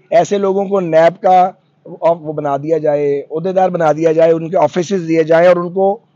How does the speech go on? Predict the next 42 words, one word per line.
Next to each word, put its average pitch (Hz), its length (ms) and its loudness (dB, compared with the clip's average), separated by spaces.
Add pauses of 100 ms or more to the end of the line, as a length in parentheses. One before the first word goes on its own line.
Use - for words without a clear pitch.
(120)
operate 175 440 0
किया 185 220 2
जाए 185 140 2
कहीं 175 240 -6
और 139 160 2
से। 147 160 -10
वो 156 80 -6
नैब 170 320 2
हेडक्वार्टर 220 400 -2
से 208 100 -4
operate 196 300 -2
होते 175 200 -4
थे, 151 160 -14 (840)
वो 180 140 2
वहाँ 202 260 4
से 214 120 0
operate 190 300 2
होते 196 160 -4
थे 226 120 -2
जहाँ 190 200 2
से 180 100 -4
उन्हें 196 160 0
operate 185 340 -4
नहीं 220 180 -2
होना 151 180 -2
चाहिए, 123 400 -12 (800)
और 160 120 2
वर्दी 202 280 4
में 240 120 2
पहन 220 220 2
के 208 80 2
लोग 196 180 2
उन्हें 190 160 4
operate 165 320 0
करते 147 260 -4
थे। 151 100 -8
ये 175 100 0
कोई 185 100 -2
छुपी 185 260 -4
हुई 240 100 -6
बातें 233 300 2
हैं? 240 160 -10